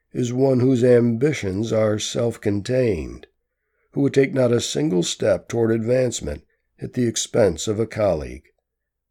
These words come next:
a man whose financial integrity is inviolate, who would sooner quit his job than convey a hint of untruth.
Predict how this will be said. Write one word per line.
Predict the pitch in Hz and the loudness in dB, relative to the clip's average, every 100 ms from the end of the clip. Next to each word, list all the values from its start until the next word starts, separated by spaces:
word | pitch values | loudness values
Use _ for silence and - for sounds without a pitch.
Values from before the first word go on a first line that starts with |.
| _ _ _ | _ _ _
a | 160 | -6
man | 143 147 151 127 | 0 4 6 6
whose | 131 127 | 2 0
financial | - 120 117 123 127 127 117 113 | 0 -2 0 2 0 0 0 2
integrity | 113 113 - 156 110 80 87 | 2 0 -2 -2 -2 -2 -2
is | 113 113 110 | -4 -4 0
inviolate, | 131 120 123 131 131 76 64 - _ _ _ _ _ _ _ | 0 0 0 2 2 0 -6 -18 _ _ _ _ _ _ _
who | 135 | 0
would | 131 127 | 2 2
sooner | - 147 151 147 | 0 2 4 4
quit | 127 - 143 151 | 4 0 0 2
his | 131 110 | 2 0
job | 110 127 131 104 71 65 _ _ _ _ _ | 0 2 2 0 -4 -10 _ _ _ _ _
than | 113 117 | -4 -2
convey | 117 117 110 123 113 | -2 -2 -2 -2 0
a | 104 | -2
hint | 85 - 139 85 78 110 | -4 -4 -2 -2 -4 -4
of | 98 | -2
untruth. | 107 107 110 127 101 67 | 0 0 -2 -2 -2 -2